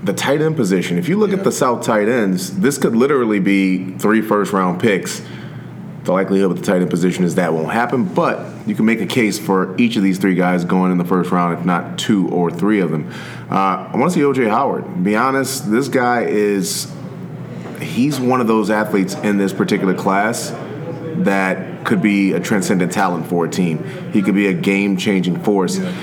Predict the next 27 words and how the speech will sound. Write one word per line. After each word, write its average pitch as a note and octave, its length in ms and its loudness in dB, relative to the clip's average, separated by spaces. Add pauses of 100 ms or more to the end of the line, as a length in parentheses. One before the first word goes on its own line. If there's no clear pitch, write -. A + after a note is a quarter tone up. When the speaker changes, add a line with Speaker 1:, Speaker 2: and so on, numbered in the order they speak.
(160)
Speaker 1:
And G#2 140 2
then, G#2 140 2
of F#2 80 -2
course, A#2 360 2 (200)
you A2+ 80 4
do A#2 140 2
have G#2+ 600 0
Evan G#2+ 160 2
Ingram, G#2 280 2
who F#2 520 0 (720)
we A#2+ 220 2
noticed C#3+ 420 0
something G2+ 280 0
about F#2 280 2
those F#2 200 2
Ole G2 120 2
Miss G2 220 0
guys, G2 280 0
whether F2+ 180 2
running G2 240 2
backs, F#2+ 200 2
receivers, G#2 520 0
they A2 160 2
run F#2 200 2
good E2 140 0
routes. C#2+ 400 -4
Speaker 2:
Yeah. D#2+ 160 -10